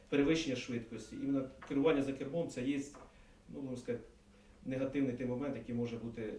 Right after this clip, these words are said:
з тяжкими наслідками. Що відбулося ще в рамках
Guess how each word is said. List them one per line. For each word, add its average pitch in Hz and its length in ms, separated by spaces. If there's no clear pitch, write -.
з - 240
тяжкими 123 320
наслідками. - 520
Що 165 500
відбулося 139 460
ще 143 320
в 127 240
рамках 131 480